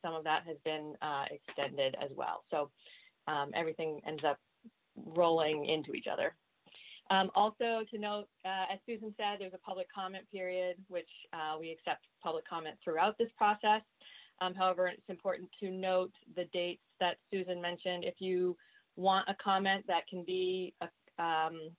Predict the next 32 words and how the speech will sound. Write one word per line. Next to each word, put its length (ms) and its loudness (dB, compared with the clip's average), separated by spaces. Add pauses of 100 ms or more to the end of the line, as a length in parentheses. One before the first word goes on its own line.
(1000)
uh, 240 0
included 720 6
in 140 -2 (160)
our 380 2 (200)
remarks 480 -2
or 80 0
considered 520 -4
in 120 -4
time 300 -6
for 100 -4
our 160 0
remarks 340 -6
on 120 -4
the 80 -8
ninth, 360 -2 (220)
you 160 -8
need 160 -4
to 160 -2
submit 220 -4
that 240 0
to 80 -8
the 80 -6
board 320 4
by 100 0
December 460 -6
second. 400 0 (500)
Um, 300 2
and 100 0
again, 520 4 (100)
if 260 0
you 380 2
have 380 4